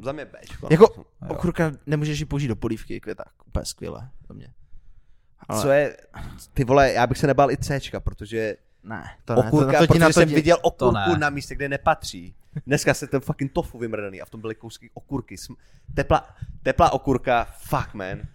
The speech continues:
Speaker 1: To je úplně pičovina.
Speaker 2: Ok.
Speaker 1: Teplá okurka a to, a to přidává k té nekonzistentnosti okurky.
Speaker 2: OK,
Speaker 1: Cčko,
Speaker 2: OK,
Speaker 1: ty vole.
Speaker 2: OK. A teď videa, kdy máš kočku a hodíš za ní okurku.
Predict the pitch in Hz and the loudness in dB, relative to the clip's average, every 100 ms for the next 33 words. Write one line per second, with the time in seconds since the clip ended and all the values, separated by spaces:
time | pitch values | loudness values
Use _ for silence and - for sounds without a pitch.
0 | - _ - 113 135 - 123 131 - 113 | -20 _ -12 -8 -4 -4 -4 -6 -6 -10
1 | 90 - 214 208 190 147 120 143 131 135 | -10 4 6 8 8 6 4 0 2 6
2 | 131 127 - - _ _ - - - 131 | 6 4 -4 -20 _ _ -20 -20 -6 0
3 | - 160 - - 156 170 - 151 147 143 | 8 8 8 0 2 2 0 2 4 6
4 | 139 - 143 139 139 143 127 127 135 120 | 2 0 -2 -2 0 0 0 0 0 -2
5 | 123 - 135 - 135 - 95 87 - - | -10 4 6 6 -2 -4 -10 -12 -14 -16
6 | - - - - - 175 180 117 - - | -20 -20 -20 -20 2 4 6 4 -2 -10
7 | - 202 226 - 101 90 185 220 - 185 | 2 4 4 2 -2 6 10 10 6 4
8 | 135 120 - _ _ _ _ 139 - 180 | 4 2 -6 _ _ _ _ -4 2 0
9 | 160 170 156 143 117 156 - _ _ - | 4 4 8 8 6 2 -4 _ _ -2
10 | 151 160 151 - 156 - 127 87 135 147 | 4 4 2 0 0 0 -4 2 2 4
11 | 147 147 131 147 123 117 98 | 2 4 4 4 2 2 -2